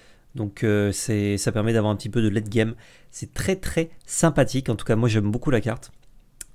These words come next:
Euh, est-ce qu'il y a beaucoup de cartes qui ne font pas trigger ? Ouais, il y a le Brontodonte, quoi, et, euh, et l'épaisseur, euh,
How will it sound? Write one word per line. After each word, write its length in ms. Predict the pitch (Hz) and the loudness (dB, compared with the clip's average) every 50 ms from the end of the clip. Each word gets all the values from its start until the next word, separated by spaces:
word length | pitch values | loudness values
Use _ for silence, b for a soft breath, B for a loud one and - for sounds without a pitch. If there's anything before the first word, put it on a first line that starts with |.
| - - | -10 -8
Euh, 400 | 113 107 104 101 101 101 101 - - - | -6 -6 -6 -6 -6 -8 -8 -8 -8 -8
est-ce 420 | 104 113 107 - - 113 - - | -8 -8 -8 -8 -8 -8 -8 -4
qu'il 120 | - 143 | -4 -2
y 100 | 139 127 | -2 -2
a 20 | 120 | -2
beaucoup 220 | 110 113 - 120 | -4 -4 -8 -8
de 40 | - | -6
cartes 160 | - 147 - | -6 -8 -6
qui 100 | - 131 | -4 -6
ne 40 | 120 | -6
font 140 | - - 117 | -4 -4 -4
pas 120 | - 123 | -2 -2
trigger ? 340 | 117 - 123 110 113 127 143 143 117 131 B B B B B B B B B B B B B B - | -2 -2 -2 -2 -2 -2 -2 -4 -8 -10 B B B B B B B B B B B B B B -10
Ouais, 340 | - 101 101 101 107 113 120 | -8 -6 -4 0 0 2 2
il 60 | 113 | 2
y 60 | 107 | 2
a 120 | 101 101 104 | 2 2 2
le 80 | 107 | 2
Brontodonte, 640 | 104 104 107 113 107 - - 113 113 123 127 123 - | 2 2 2 4 6 6 6 6 6 4 2 0 0
quoi, 300 | - 117 110 110 110 107 | 2 4 4 6 4 4
et, 240 | 101 98 98 101 98 | 4 2 2 0 -2
euh, 140 | 101 101 101 - 101 - - | -2 -4 -4 -6 -6 -8 -6
et 100 | - - | -6 -4
l'épaisseur, 640 | 107 107 110 - 120 110 - - 117 110 113 113 107 | -2 0 0 2 2 2 4 4 4 4 4 4 0
euh, 400 | 98 95 98 101 101 104 104 | -2 -4 -4 -6 -6 -6 -8